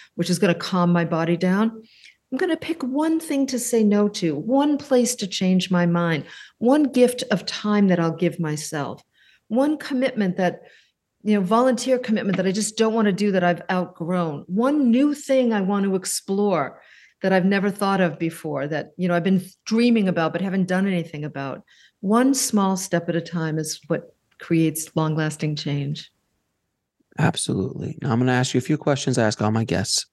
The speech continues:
Speaker 1: Oh,
Speaker 2: What is
Speaker 1: boy.
Speaker 2: your de-, what is your definition of living a good life?
Speaker 1: Living a good life. A life where you're present.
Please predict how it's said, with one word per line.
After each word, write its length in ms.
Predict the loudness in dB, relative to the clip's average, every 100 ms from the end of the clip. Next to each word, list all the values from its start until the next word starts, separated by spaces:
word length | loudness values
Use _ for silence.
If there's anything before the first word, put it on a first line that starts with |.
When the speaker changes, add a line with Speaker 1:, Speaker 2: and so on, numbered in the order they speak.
| _ -20 -20 -20
Speaker 1:
Oh, 40 | -8
Speaker 2:
What 240 | -2 2
is 80 | 2
Speaker 1:
boy. 40 | 0
Speaker 2:
your 80 | 0
de-, 300 | 0 0 -4 _
what 300 | -2 2 2
is 120 | 2
your 100 | 2
definition 520 | 0 0 2 0 0 -2
of 140 | 0
living 280 | 2 2 0
a 80 | -2
good 300 | -2 -2 -2
life? 360 | -4 -8 -10 -20 _ _ _ _ _
Speaker 1:
Living 200 | -8 -6
a 60 | -6
good 260 | -8 -12 -10
life. 420 | -8 -8 -10 -14 -6
A 80 | -2
life 600 | 0 4 4 4 0 -10
where 240 | 0 4 6
you're 220 | 6 2
present. 640 | 0 0 2 0 -6 -8